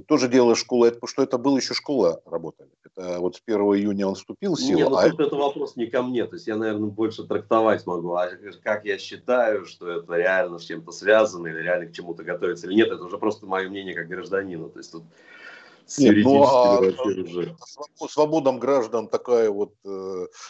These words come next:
Speaker 1: дело в том, что в советское время тренировки-то были по
Speaker 2: Я
Speaker 1: гражданскому.
Speaker 2: помню тоже, мы с вами одного поколения, я помню все эти там га-, занятия по гражданской обороне, а, занятия там, а нам, я помню,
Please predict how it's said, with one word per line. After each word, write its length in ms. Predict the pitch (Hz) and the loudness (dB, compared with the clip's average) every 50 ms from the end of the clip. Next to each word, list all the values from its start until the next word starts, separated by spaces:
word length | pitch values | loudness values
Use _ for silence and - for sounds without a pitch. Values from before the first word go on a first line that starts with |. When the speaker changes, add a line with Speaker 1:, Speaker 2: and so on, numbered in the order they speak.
| - - - - - - 110 | -20 -20 -18 -10 -6 -6 -2
Speaker 1:
дело 160 | 107 135 170 | 2 2 2
в 40 | 160 | 4
том, 100 | - 185 | 2 0
что 120 | 160 - 151 | -2 -2 -2
в 40 | - | 0
советское 300 | 165 175 160 - - 160 | 2 2 2 2 0 0
время 240 | 156 156 151 131 | 0 2 0 0
тренировки-то 640 | 120 - 139 139 139 160 170 175 - - 120 107 - 113 | -2 -4 -4 -4 -2 0 2 0 0 -2 -2 0 0 0
были 540 | 117 127 - - 160 123 98 95 92 92 | 0 0 -6 -4 -2 -2 -2 -2 -4 -6
по 120 | 90 - 92 | -8 -10 -6
Speaker 2:
Я 220 | - 98 104 110 | 0 2 2 2
Speaker 1:
гражданскому. 0 | |
Speaker 2:
помню 480 | 107 95 123 131 139 151 156 160 156 143 | 2 2 2 2 2 2 0 -2 -4 -4
тоже, 240 | - 156 139 120 120 | -4 -6 -8 -6 -6
мы 80 | 123 117 | -6 -6
с 60 | - | -4
вами 220 | 139 135 123 113 | -2 -2 -2 -4
одного 280 | 110 107 113 117 117 110 | -6 -4 -4 -2 -4 -4
поколения, 520 | - 90 85 107 104 113 139 147 131 113 | -6 -8 -6 -4 -4 -4 -4 -4 -4 -4
я 60 | 107 104 | -6 -6
помню 320 | 104 113 113 113 113 110 | -4 -6 -6 -4 -4 -6
все 160 | 107 - 104 95 | -6 -6 -8 -8
эти 340 | 82 - - - - 87 85 | -8 -8 -14 -18 -20 -14 -8
там 200 | 92 90 87 87 | -8 -8 -6 -6
га-, 160 | 98 92 87 | -8 -8 -4
занятия 380 | 85 92 95 95 95 90 - - | 0 0 2 2 2 0 -2 -6
по 60 | - | -6
гражданской 540 | 90 90 90 90 90 90 90 85 - - 85 85 | -2 0 0 0 0 -2 -4 -4 -2 0 0 2
обороне, 480 | 85 90 95 107 127 135 127 120 98 - _ _ _ _ _ _ _ _ - | 2 4 4 4 4 4 2 -2 -6 -8 _ _ _ _ _ _ _ _ 0
а, 200 | 98 95 98 95 | 2 2 2 2
занятия 500 | 87 104 101 98 95 92 87 90 98 92 | 2 0 0 0 -2 -4 -4 -4 -4 -4
там, 280 | - - 90 90 92 | -4 -4 -4 -4 -2
а 40 | 92 | -2
нам, 260 | 92 95 92 92 90 | -2 -2 -2 -4 -2
я 100 | 92 92 | -2 -2
помню, 420 | 90 95 92 87 90 90 87 82 | -2 -2 -2 -2 0 0 -2 -2